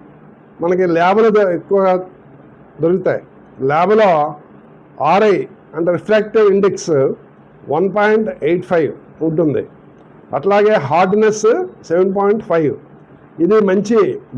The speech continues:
గోమేధికంగా నిరూపించబడింది. ఇంకా యూవీ టెస్ట్ ఉంటాయి, అలాగే స్పెక్ట్రాస్కోప్ ద్వారా కూడా దీని యొక్క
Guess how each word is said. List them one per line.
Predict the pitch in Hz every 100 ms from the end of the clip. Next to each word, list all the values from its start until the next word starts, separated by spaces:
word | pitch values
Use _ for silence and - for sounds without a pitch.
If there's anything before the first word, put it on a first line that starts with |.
| 156
గోమేధికంగా | 190 202 202 196 202 202 151 139 - -
నిరూపించబడింది. | 165 190 190 185 170 165 165 175 214 240 - - - -
ఇంకా | 143 175 202 165 143 143
యూవీ | 127 160 202
టెస్ట్ | 202 208 -
ఉంటాయి, | 202 202 208 202 226 254 - - - - - - - -
అలాగే | 147 185 202 196 151 156 - - - - - - - - - - - - - -
స్పెక్ట్రాస్కోప్ | - 170 175 208 220 220 214
ద్వారా | 220 214 214
కూడా | 202 196 170 156 - - - - -
దీని | 147 185
యొక్క | 190 170 170 131 113